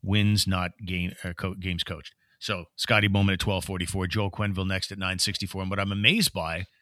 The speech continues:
when I look at the top eight all time, as far as wins go, five of them are still active. Five of them are, are active right now.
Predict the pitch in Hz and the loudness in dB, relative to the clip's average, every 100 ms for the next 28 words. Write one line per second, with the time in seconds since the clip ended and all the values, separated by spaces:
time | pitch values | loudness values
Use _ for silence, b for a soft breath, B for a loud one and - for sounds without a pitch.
0 | _ _ _ - 110 110 151 190 113 - | _ _ _ -2 2 4 4 2 0 4
1 | 131 139 117 127 139 147 151 147 160 190 | 4 4 6 6 8 4 4 4 4 2
2 | 151 - 117 98 107 135 143 156 185 214 | -2 0 0 2 2 2 2 2 2 -2
3 | _ _ _ _ _ _ _ _ _ _ | _ _ _ _ _ _ _ _ _ _
4 | _ _ - 143 131 117 104 - 120 101 | _ _ 2 6 6 4 2 2 2 0
5 | 98 78 - _ _ 135 139 127 120 - | -2 -6 -18 _ _ 0 2 2 0 -2
6 | - 107 104 117 - 95 87 104 117 107 | -4 -2 2 2 2 -2 0 2 2 4
7 | 101 76 | 2 0